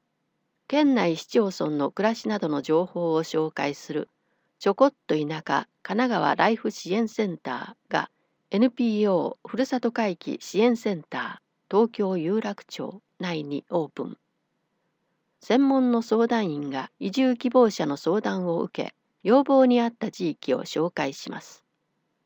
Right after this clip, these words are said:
自然のあるところに住みたいけど、東京で仕事を続けたい。空気のきれいなところで子育てをしたいという人が多いと、支援センター職員は話します。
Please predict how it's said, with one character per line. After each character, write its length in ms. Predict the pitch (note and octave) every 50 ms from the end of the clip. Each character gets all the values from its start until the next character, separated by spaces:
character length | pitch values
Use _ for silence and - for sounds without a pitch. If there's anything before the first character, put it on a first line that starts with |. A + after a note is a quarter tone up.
| _ _ _ _ _ _
自 200 | - - - G#3
然 220 | A3+ C#4 C#4+ C4+ C4
の 120 | C4+ C4+
あ 40 | C4
る 120 | B3+ A#3
と 100 | - F#3+
こ 120 | E3 - E3+
ろ 80 | E3
に 100 | D#3 D#3
住 160 | D#3 - - F3+
み 120 | G#3+ A3+
た 140 | - A#3+ G3+
い 120 | E3 D#3+
け 120 | - D3 C#3
ど、 220 | - C#3 - - _ _ _ _ _ _ - -
東 200 | G3 A3+ A#3+ A#3
京 220 | - A#3+ A3+ G#3+
で 140 | G3+ G3+ G#3
仕 120 | - -
事 280 | - G3+ A#3 - G#3+ G#3
を 80 | G3
続 260 | F#3 - - - F#3 F#3+
け 140 | - E3+
た 160 | - - D3+ D3+
い。 180 | C#3 C#3+ - _ _ _ _ _ _ _ _ _ _ _ _ _ _ _ _ _ _ _
空 260 | - - D4 D4 C#4 A#3+
気 120 | - G#3
の 120 | F3+ E3+
き 140 | D#3+ - C#4
れ 140 | D#4 D4 C4+
い 40 | A#3
な 120 | F#3 D#3+
と 100 | - D3+
こ 120 | - - E3
ろ 120 | E3 D#3+
で 160 | - C#3+ -
子 140 | - - F3+
育 260 | - C4+ C#4 C4 F#3+
て 100 | - -
を 120 | C#3 C3 C#3
し 140 | - -
た 140 | - C#3+ C#3
い 160 | C3+ - - _ _ _ _ - _ _ -
と 120 | - A#3+
い 80 | B3 A#3+
う 140 | A#3 A#3
人 220 | G#3+ - - A#3 G#3+
が 180 | - C#3+ C#3+
多 160 | D#3+ F3 E3+ D3+
い 140 | C3 B2 _
と、 220 | - C#3+ - - - _ _ _ _ _ _ _ _
支 220 | - - - G#3+
援 160 | B3+ C4+ C4+ B3+
セ 180 | - C#4 B3+
ン 80 | A3 G3
タ 180 | - D#3 D3+
ー 60 | C#3+ C#3
職 280 | - - D3 - G3+
員 200 | G3 F3 D3 C3+
は 100 | C3 C3+
話 320 | B2 - D3 C3 C3 - -
し 80 | -
ま 120 | A#2+ B2+ -
す。 180 | - - -